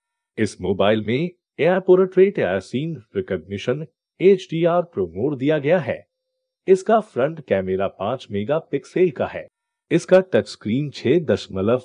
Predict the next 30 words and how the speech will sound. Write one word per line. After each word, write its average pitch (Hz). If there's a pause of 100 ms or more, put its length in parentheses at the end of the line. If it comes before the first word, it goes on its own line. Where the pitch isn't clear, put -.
(140)
पाँच 104
आठ 113 (160)
इंच 160
का 101
है। 85 (2500)
रेजोल्यूशन 202
सोलह 117
सौ 139
by 107
सात 95
सौ 143
बीस 147
का 120
है। 123 (2250)
इसकी 104 (140)
पिक्सल 135
डेंसिटी 113
दो 113
सौ 101
अड़सठ 95
पीपीआई 104
की 147
है। 107 (500)
इसका 190
एस्पेक्ट -
रेशियो 98
दो 131
सौ 165
नौ 143
है। 98